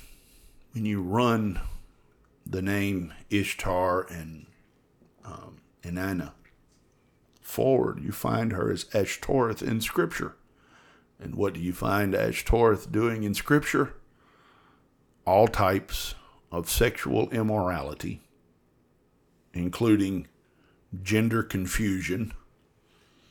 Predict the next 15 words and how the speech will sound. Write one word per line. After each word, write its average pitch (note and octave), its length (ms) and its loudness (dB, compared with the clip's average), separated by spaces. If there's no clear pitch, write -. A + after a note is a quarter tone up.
you A2+ 120 2
name C3 280 6
it. - 100 -4
This - 140 -14
is F#2 120 -4
the G#2 100 0
whole G#2 120 4
basis G2 520 0
of - 320 -8
the F2 140 -6
Jezebel G2+ 640 2
story, - 580 -2
her G2 220 -2
head A2 360 -2
prophetess - 800 -6